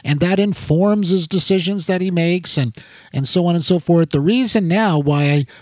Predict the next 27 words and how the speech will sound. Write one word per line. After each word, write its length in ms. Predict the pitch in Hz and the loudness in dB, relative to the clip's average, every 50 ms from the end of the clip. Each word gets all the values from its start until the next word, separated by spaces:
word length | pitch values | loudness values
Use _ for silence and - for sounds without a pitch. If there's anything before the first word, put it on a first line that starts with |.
| - - _ _ - | -20 -20 _ _ -2
Elon 380 | 190 214 214 196 185 170 160 | 0 0 2 2 2 0 0
Musk 420 | 160 190 240 247 208 160 - - 160 | 0 0 0 0 0 -2 -2 -2 -2
is 120 | 143 - | -2 0
somehow 400 | - - 220 220 180 190 180 170 | 0 0 0 0 0 0 0 0
becoming, 800 | 147 143 139 123 - - 185 240 233 208 160 139 127 123 131 131 - - - - - - | -2 -2 -2 -2 -2 0 0 0 2 0 -2 -2 -2 -4 -6 -8 -10 -16 -20 -20 -8 -4
I 100 | 147 143 | -4 -2
guess, 280 | 131 170 180 185 - - | 0 0 0 2 0 0
a 60 | 156 | -2
pariah 760 | - - 151 139 135 135 156 208 262 277 240 - 147 135 - - _ _ _ _ _ _ _ _ - | -2 -2 0 0 0 0 0 0 2 2 0 0 -4 -8 -14 -20 _ _ _ _ _ _ _ _ 0
to 340 | - 175 165 165 160 160 | 2 2 4 4 2 0
the, 400 | 147 147 156 156 156 151 147 143 | 0 0 0 0 0 0 0 0
uh, 120 | 131 123 127 | 0 -2 -2
to 120 | - - 156 | -2 -2 -2
the 120 | 139 131 | -2 0
Democrat 520 | 131 170 180 175 165 - 165 156 143 123 | 0 0 0 0 -2 0 -2 -2 -2 -2
Party 380 | - - 170 220 277 - 240 175 | -4 -4 -2 -2 -2 0 0 0
elite, 300 | 135 117 117 110 127 156 | 0 0 -2 -4 -4 -2
and 80 | 151 156 | -2 0
anything 360 | 175 190 185 - 185 175 160 | 0 -2 -2 -4 -4 -4 -2
he 140 | 147 139 127 | -2 -2 -2
says 400 | - - 196 214 175 151 135 139 | 0 0 0 0 0 0 -2 -4
is 100 | 131 127 | -4 -2
now 140 | 139 147 | -2 -2
gonna 140 | 151 147 139 | -2 -2 -4
be 80 | 120 117 | -4 -6
completely 440 | 117 110 - - 330 370 330 247 175 | -6 -4 -2 0 0 0 0 0 -2
suspect, 680 | - - 285 311 285 - - - 240 208 - 127 - | 0 0 0 0 0 -2 -2 -2 -4 -4 -4 -6 -10